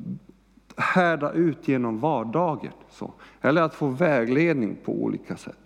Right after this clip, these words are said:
Immanuel Kant skriver så här: "Bibelns själva existens som en bok för folket är den största fördelen som mänskligheten någonsin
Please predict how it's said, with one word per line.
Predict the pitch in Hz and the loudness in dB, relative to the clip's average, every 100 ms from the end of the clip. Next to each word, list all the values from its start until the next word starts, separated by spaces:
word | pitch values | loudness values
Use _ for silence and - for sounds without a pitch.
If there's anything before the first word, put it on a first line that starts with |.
| - - - - - - | -20 -20 -20 -20 -20 -4
Immanuel | 104 127 180 180 170 | 4 6 6 4 2
Kant | - 190 175 143 | 2 2 2 0
skriver | - 131 135 135 113 | -4 0 2 2 2
så | - - | 0 0
här: | 120 110 104 110 | 2 2 0 0
"Bibelns | 165 202 185 165 | 2 4 4 0
själva | - 175 160 139 | 2 2 2 0
existens | 135 143 - 151 147 135 | -2 -6 -2 0 0 -2
som | - 120 | -2 0
en | 117 | 2
bok | 120 160 143 | 4 2 2
för | - | -6
folket | 104 - 202 185 - - - - - _ _ _ _ _ _ _ _ - - - _ | -8 0 2 0 -8 -16 -18 -20 -20 _ _ _ _ _ _ _ _ -20 -20 -20 _
är | - | 0
den | 117 | 0
största | 113 - 185 - - 160 | 0 2 0 2 0 0
fördelen | 160 143 113 120 107 98 | 2 2 2 2 2 0
som | - 110 | 0 2
mänskligheten | 113 98 110 107 92 95 95 | 2 0 0 0 0 -2 2
någonsin | 131 185 170 151 143 - 117 | 4 4 2 0 -2 -2 -4